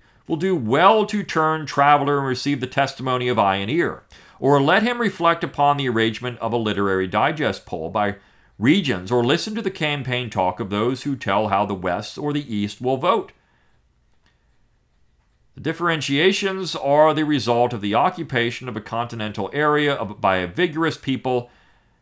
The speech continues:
habituated to a de-, high degree of independence and self-determination and shaped by diverse racial, social, political, and environmental influences.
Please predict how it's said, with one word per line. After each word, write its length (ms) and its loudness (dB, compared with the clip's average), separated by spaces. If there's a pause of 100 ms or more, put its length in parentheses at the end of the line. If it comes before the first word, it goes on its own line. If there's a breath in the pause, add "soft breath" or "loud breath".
(140 soft breath)
habituated 640 0
to 140 0
a 40 2
de-, 180 -4
high 220 2
degree 280 0
of 80 2
independence 600 -4
and 120 -10
self-determination 880 -2
and 140 -6
shaped 340 -2
by 240 4
diverse 440 0
racial, 460 -2
social, 440 0
political, 520 -2
and 100 -4
environmental 520 -4
influences. 720 -6